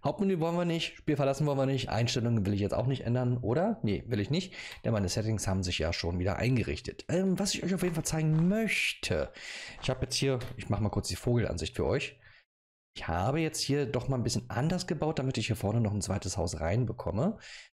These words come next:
Hier habe ich ja schon angefangen, ein weiteres zu bauen. Hier möchte ich dann noch ein weiteres bauen. Dann haben wir hier schon mal die ersten vier Häuser,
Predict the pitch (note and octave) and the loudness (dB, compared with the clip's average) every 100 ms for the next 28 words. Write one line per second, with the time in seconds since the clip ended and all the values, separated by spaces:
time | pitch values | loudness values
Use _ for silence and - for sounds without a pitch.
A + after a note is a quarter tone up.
0 | _ - A#2+ D3+ C#3+ - - B2+ B2 A#2 | _ -4 0 0 0 -2 0 0 0 2
1 | A2+ G#2+ G#2+ G#2+ G#2 G2+ F#2 E3+ G3 E3+ | 2 2 0 -2 -2 0 2 2 4 4
2 | E3+ - - B2+ C3 E3 C#3 F#2 E2+ F2+ | 2 -2 -4 0 0 2 0 0 0 -2
3 | F2 - D2 C3+ A2+ G2 A2 G#2+ A2+ F#2 | -4 0 0 2 2 2 2 2 2 0
4 | - A2 A2 A2+ - G#2+ F2 E2 G#2 D3+ | -2 -4 -2 -4 -2 -2 0 0 0 0